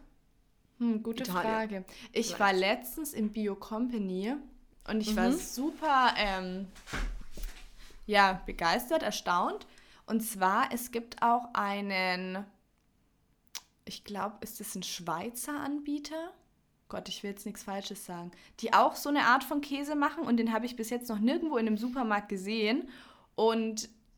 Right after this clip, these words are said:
Speaker 1: im Bio Company habe ich gesehen, dass es da eben auch, ähm, Brie-Käse auf Cashew-Basis von einer anderen Firma gibt.
Speaker 2: Ah,
Speaker 1: Ich weiß gar nicht,
Speaker 2: okay.
Speaker 1: ob das, wie heißen die denn? Könnte das Fr-, Free Roots?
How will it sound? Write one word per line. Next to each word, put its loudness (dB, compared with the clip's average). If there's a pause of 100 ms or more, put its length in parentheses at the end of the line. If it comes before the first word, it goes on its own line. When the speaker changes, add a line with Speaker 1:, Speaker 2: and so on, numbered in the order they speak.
(240)
Speaker 1:
im -2
Bio 2
Company 0
habe 0
ich -8
gesehen, 0
dass -2
es -8
da 2
eben 0
auch, 4 (100)
ähm, -4 (140)
Brie-Käse 2
auf -2
Cashew-Basis 0
von -6
einer 2
anderen -2
Firma -8
gibt. -14 (1080)
Speaker 2:
Ah, -4
Speaker 1:
Ich -10
weiß 0
gar 2
nicht, 2
Speaker 2:
okay. 2
Speaker 1:
ob 0
das, -2
wie -6
heißen -2
die -2
denn? -6 (480)
Könnte -4
das -6
Fr-, -8
Free 0
Roots? -2